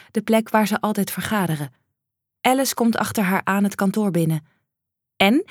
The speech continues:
is de verkoop van Tussen zes planken al booming gegaan?" vraagt ze, om onmiddellijk over Eveliens schouder mee te turen naar het scherm. "Nee, niet echt." Evelien tikt een paar toetsen in.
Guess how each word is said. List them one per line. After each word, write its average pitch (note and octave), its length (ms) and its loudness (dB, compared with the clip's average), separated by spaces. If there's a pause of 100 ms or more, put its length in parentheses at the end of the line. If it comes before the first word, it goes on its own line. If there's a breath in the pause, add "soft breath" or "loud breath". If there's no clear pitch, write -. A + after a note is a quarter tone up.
(180 loud breath)
is B3+ 140 -2
de C#4 100 0
verkoop C4+ 440 2
van A#3 180 0
Tussen B3 280 0
zes A#3 220 0
planken B3+ 360 0
al G#3 200 2
booming A3 440 4
gegaan?" F3 380 0 (300 soft breath)
vraagt F3+ 420 -2
ze, B3+ 160 -6 (300 soft breath)
om F3 200 2
onmiddellijk F3 460 4
over F3+ 240 2
Eveliens F3+ 520 0
schouder F#3+ 400 0
mee F#3+ 180 2
te F#3+ 160 -6
turen F#3+ 380 0
naar F3+ 140 -2
het F3+ 120 -4
scherm. E3+ 380 -2 (840 soft breath)
"Nee, G3+ 580 2 (300 loud breath)
niet G3 220 2
echt." - 300 -2 (640)
Evelien A3 480 2
tikt A3 220 -2
een G3+ 180 0
paar G#3 240 -2
toetsen - 340 -6
in. C#3+ 240 -4